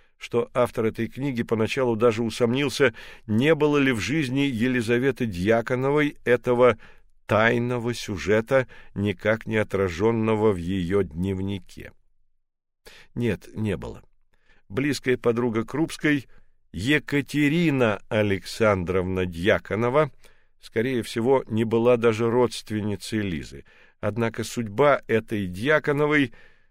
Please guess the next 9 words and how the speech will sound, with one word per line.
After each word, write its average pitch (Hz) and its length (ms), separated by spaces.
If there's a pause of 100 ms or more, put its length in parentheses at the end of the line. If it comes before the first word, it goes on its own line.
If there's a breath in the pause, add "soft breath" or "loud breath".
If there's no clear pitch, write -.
(200 soft breath)
тоже 151 320
по-своему 123 880
интересна. 113 680 (760 soft breath)
После 139 480
провала 131 520
лахтинской 123 720
типографии 127 800
и 117 220
ареста 120 600